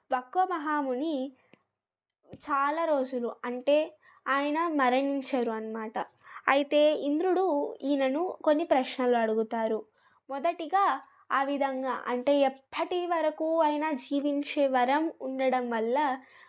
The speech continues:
మనకు వచ్చే కష్టాలేమిటి అంటే, మన ముందే మనకు నచ్చిన వారు మరణిస్తారు అని చెబుతారు. మరి మంచి విషయం ఏమిటి అంటే, మనకు నచ్చిన వారికి భోజనం పెట్టిన తర్వాత మనం తినచ్చు.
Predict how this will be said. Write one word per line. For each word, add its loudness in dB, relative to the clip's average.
మనకు 2
వచ్చే -2
కష్టాలేమిటి 0
అంటే, 0
మన -4
ముందే -2
మనకు -2
నచ్చిన -2
వారు 4
మరణిస్తారు 0
అని -10
చెబుతారు. -6
మరి -6
మంచి -6
విషయం 0
ఏమిటి -2
అంటే, 0
మనకు -10
నచ్చిన -4
వారికి 4
భోజనం 2
పెట్టిన 0
తర్వాత 0
మనం 0
తినచ్చు. -2